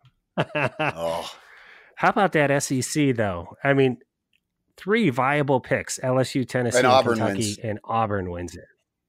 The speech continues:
Speaker 1: That's, that's why I thought, well, maybe, maybe those coaches were taking the foot off the gas a little bit.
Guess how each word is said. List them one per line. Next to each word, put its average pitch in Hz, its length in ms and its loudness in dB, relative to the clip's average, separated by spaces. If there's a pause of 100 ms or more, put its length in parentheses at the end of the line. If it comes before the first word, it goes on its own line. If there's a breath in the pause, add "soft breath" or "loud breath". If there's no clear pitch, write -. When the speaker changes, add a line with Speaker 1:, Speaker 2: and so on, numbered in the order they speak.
(500)
Speaker 1:
That's, 147 180 -2
that's 196 340 0
why 180 220 4
I 135 60 4
thought, 123 440 0
well, 131 140 0
maybe, 147 400 4
maybe 151 260 2
those 127 200 0
coaches 110 360 -4
were 101 120 -6
taking 98 400 -6 (240)
the - 80 -8
foot 113 160 -2
off 98 160 0
the 92 80 -10
gas 90 320 -8
a 95 40 -8
little 87 200 -14
bit. 90 200 -16